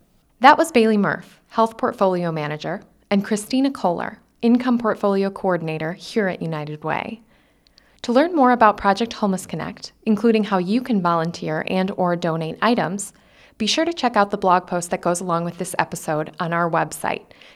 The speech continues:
united way G M W C dot org.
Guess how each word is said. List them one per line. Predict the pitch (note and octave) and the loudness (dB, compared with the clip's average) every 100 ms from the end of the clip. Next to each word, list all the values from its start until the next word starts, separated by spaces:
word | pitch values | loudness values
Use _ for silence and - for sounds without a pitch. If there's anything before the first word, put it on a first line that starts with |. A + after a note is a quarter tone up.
| _ | _
united | G3 F#3+ A3 B3 | 2 4 4 2
way | A3 G3 F#3+ G3 - | 2 2 2 -4 -8
G | F#3+ G#3+ A3+ | -2 0 0
M | A3 F#3+ F#3+ | 0 -2 0
W | F3+ F#3 G3 | 0 0 -4
C | G#3 - E3 D#3+ F3 _ _ | -4 -6 -6 -8 -12 _ _
dot | E3 D#3 - | -2 -2 -6
org. | D3 - - | -10 -10 -14